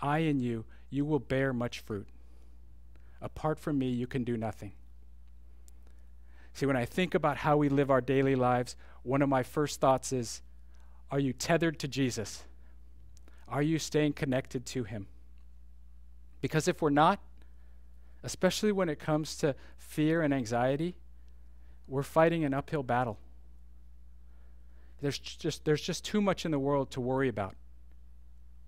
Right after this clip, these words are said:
He is the vine, and we are the branches.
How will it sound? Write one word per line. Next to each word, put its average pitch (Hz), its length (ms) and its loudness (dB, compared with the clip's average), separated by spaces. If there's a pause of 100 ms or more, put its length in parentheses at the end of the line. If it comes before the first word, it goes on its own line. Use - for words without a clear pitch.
(840)
He 190 240 4
is 165 160 4
the 165 80 2
vine, 127 420 2 (280)
and 120 180 -4
we 143 160 4
are 151 80 6
the 135 80 0
branches. 120 720 -2